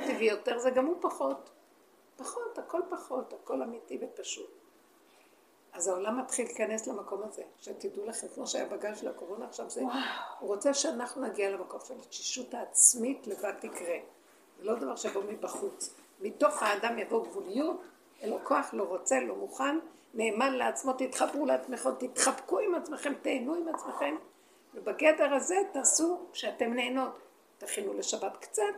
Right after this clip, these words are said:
Speaker 1: אני, היום אני רואה יותר משעתיים, אני לא משקיעה בעניין של שבת, אפילו לא.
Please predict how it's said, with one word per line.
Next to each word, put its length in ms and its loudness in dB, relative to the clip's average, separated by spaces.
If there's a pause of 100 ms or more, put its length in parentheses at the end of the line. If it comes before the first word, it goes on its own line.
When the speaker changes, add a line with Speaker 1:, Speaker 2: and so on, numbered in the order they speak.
(220)
Speaker 1:
אני, 140 0
היום 280 2
אני 160 0
רואה 220 0
יותר 380 0
משעתיים, 720 -2
אני 200 -4
לא 220 -2 (140)
משקיעה 640 -6
בעניין 320 -12
של 120 -16
שבת, 260 -16 (400)
אפילו 300 -4
לא. 120 -10